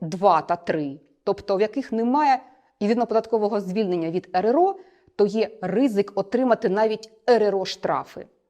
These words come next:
Ну, наприклад, коли в декларації з єдиного податку дохід буде вказано, а первинки під нього жодної не буде. Тобто ані підтвердження, що це безготівка, ані підтвердження,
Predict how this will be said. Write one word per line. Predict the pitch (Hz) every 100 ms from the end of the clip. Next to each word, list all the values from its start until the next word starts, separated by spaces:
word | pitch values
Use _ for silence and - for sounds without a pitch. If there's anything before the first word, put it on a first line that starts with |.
| -
Ну, | 302 - - -
наприклад, | 247 247 180 - 156 - - _ - - - _
коли | 302 349
в |
декларації | 254 - 269 285 285 254 -
з | 175
єдиного | 214 214 196 185
податку | 190 247 415 - 233
дохід | 214 - 294
буде | 202 214 202
вказано, | 208 - 185 180 220 269 339 370 _ _
а | - 170
первинки | - 170 180 320 392 - 359
під | 359 277 220
нього | 233 233 220 208 214 - _
жодної | 156 165 254 214 208 220 214 - -
не | 165 190
буде. | 156 151 - - _ _ _ _ -
Тобто | 226 - 233 233 226
ані | 208 180 170
підтвердження, | 160 - 220 339 277 330 302 330 320 -
що | 277
це | 262 240
безготівка, | 262 214 233 233 226 208 - 185 - _ -
ані | 185 170 151
підтвердження, | - - 247 285 240 247 240